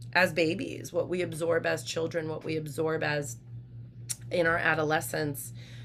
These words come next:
just comes from that unease, just comes from, um, my mom was, was heartbroken and stressed out,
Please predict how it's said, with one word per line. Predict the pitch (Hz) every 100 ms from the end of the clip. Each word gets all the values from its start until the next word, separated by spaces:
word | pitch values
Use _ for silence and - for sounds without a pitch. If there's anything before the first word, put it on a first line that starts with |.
| -
just | 240 254
comes | - 262 254
from | 277
that | 254 240
unease, | 254 254 320 - - - - - - - -
just | 214 -
comes | 233 226 233
from, | 240 226
um, | 214 214
my | 208
mom | 214 196 233
was, | 240 214 214 - - - - - - - -
was | 190 208
heartbroken | 247 262 262 240 240 226 208
and | 208
stressed | - 214 -
out, | 330 269 92 -